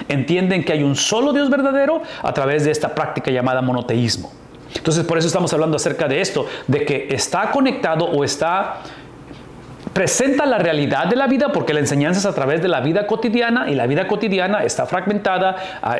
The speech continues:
otra vez, es, es, es, es, es, es la, la tensión irresoluble en la que todos hemos vivido desde este tiempo hasta ahorita, pero observen lo que dice al final: "Hay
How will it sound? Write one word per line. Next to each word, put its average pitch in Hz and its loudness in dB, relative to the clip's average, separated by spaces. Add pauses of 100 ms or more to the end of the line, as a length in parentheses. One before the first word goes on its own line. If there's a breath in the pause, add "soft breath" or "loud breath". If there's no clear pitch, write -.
otra 139 0
vez, 151 0
es, 135 0
es, 147 0
es, 151 0
es, 147 -2
es, - -2
es 147 2
la, 170 0 (240 loud breath)
la 139 0
tensión 170 2
irresoluble 160 0
en 196 0
la 156 -2
que 135 -4
todos 175 0
hemos 190 2
vivido 180 0
desde 139 0
este 139 -2
tiempo 160 -2
hasta 190 0
ahorita, 180 -2 (240 loud breath)
pero 170 2
observen 151 0
lo 185 0
que 156 0
dice 175 2
al 185 -2
final: 175 0 (420 loud breath)
"Hay 151 0